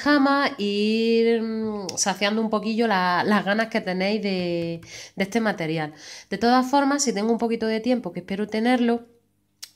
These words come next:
tengo preparado un tutorial de goma eva para hacer un huevo de Pascua, que la verdad que es súper fácil, lo podéis hacer cualquiera, eh, es muy facilito de hacer y bueno,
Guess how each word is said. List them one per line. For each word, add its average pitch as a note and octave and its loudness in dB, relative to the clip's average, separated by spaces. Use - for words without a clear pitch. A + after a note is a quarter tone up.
tengo G#3 2
preparado G#3 0
un G3 -4
tutorial G#3 -2
de F3 -2
goma E3+ -4
eva A#3 -2
para F#3 2
hacer G3+ -2
un G3 -2
huevo G3 -2
de F#3+ -4
Pascua, B3+ 0
que G#3+ -2
la F#3 2
verdad F#3+ -2
que G3 -6
es G3 -4
súper F#3 -6
fácil, A#3 0
lo G#3+ -2
podéis F#3+ 0
hacer F#3+ -4
cualquiera, G#3+ 0
eh, F#3 -2
es F#3+ -6
muy G3 -6
facilito G3+ -6
de G3 -2
hacer B3+ -2
y F#3+ -6
bueno, A#3+ 0